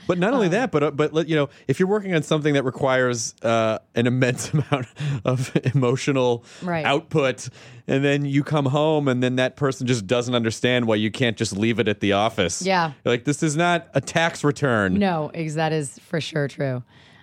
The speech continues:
Speaker 2: Um, and it's funny, and I notice that even more when I'm doing stuff on Broadway, when I, when I'm doing eight shows a week, because that is actually, you think you have a lot of free hours in the day,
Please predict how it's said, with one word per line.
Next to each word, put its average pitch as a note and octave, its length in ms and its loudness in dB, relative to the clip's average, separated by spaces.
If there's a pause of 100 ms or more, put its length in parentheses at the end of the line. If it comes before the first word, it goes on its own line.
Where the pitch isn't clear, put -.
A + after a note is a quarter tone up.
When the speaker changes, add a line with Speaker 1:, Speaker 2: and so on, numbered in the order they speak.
(120)
Speaker 2:
Um, D3 500 2
and G3 140 2
it's F#3+ 100 -8
funny, B3 260 0
and G3 140 -2
I G3 60 0
notice G#3+ 260 0
that F#3 140 -2
even E3+ 160 -4
more F#3 160 -2
when F3+ 100 -2
I'm D#3 160 -4
doing D3 420 -4 (800)
stuff - 400 0
on E3 120 0
Broadway, D3+ 360 2
when C#3+ 120 -2
I, C#3 60 -2
when D3 180 -4
I'm C#3+ 140 -2
doing C#3+ 200 0
eight D3+ 140 0
shows C#3+ 240 -2
a C#3+ 60 -2
week, D3 240 0
because D3 400 -2
that E3 440 2
is C#3+ 420 -2
actually, C3+ 680 0 (300)
you F3+ 160 0
think E3 300 -2
you D3 60 -2
have D#3 120 0
a C#3+ 60 2
lot F3+ 220 2
of C#3+ 100 0
free C3 180 -4
hours A#2+ 300 -4
in B2+ 60 -2
the B2 60 -2
day, A#2 340 -4